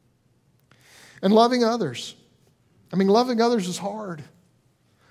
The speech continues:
The downside is, is sometimes you get hurt. The good side is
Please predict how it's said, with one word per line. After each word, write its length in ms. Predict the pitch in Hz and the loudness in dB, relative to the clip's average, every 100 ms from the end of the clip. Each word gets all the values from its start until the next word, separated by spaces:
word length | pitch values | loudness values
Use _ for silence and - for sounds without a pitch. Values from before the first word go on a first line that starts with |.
| _ - | _ 0
The 60 | |
downside 580 | 165 220 285 214 185 170 | 4 6 4 4 4 6
is, 180 | 185 190 | 4 2
is 120 | 185 | -2
sometimes 480 | 208 196 220 220 175 | -4 0 -2 -2 -6
you 60 | 175 | -4
get 180 | 196 | -4
hurt. 380 | 170 196 214 - - _ _ _ _ _ _ _ _ _ _ _ _ _ _ _ _ _ _ 165 151 | -4 -6 -8 -14 -20 _ _ _ _ _ _ _ _ _ _ _ _ _ _ _ _ _ _ -20 -8
The 40 | |
good 200 | 165 262 | -2 -2
side 300 | - 139 135 | -2 -6 -6
is 400 | 127 123 156 - | -8 -10 -12 -18